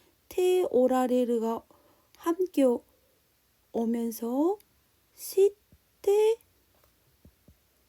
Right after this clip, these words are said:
오라, 레, 르가 오라, 레. 그래서 알고 있다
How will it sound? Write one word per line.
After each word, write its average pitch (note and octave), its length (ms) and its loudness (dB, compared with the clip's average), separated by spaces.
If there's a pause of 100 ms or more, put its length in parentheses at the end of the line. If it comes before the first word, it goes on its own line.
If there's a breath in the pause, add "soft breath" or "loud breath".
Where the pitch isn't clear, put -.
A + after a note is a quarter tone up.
(360)
오라, G3+ 1700 -4 (800)
레, F#3+ 720 -4 (520)
르가 G#3 760 -4 (360 soft breath)
오라, G3 400 -4
레. E3+ 260 -4 (1300 soft breath)
그래서 C4+ 420 -6 (1300)
알고 C4+ 1600 2
있다 A#3+ 840 -4